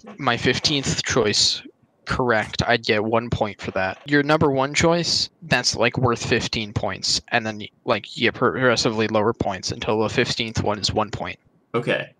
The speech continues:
Speaker 2: I like that.
Speaker 1: It's gonna be interesting, 'cause when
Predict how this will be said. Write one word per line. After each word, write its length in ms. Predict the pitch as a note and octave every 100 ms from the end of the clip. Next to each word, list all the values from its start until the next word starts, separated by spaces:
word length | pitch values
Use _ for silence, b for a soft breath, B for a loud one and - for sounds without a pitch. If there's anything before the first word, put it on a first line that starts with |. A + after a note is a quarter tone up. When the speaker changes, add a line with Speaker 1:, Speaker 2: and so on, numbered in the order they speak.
| _ _ -
Speaker 2:
I 60 | G#2+
like 200 | G2+ -
that. 240 | D2 - -
Speaker 1:
It's 260 | G#2+ C3
gonna 200 | - D#3+
be 300 | D#3 C#3+ B2+ -
interesting, 420 | C3 C3 B2 A2+
'cause 160 | B2 C#3
when 240 | C#3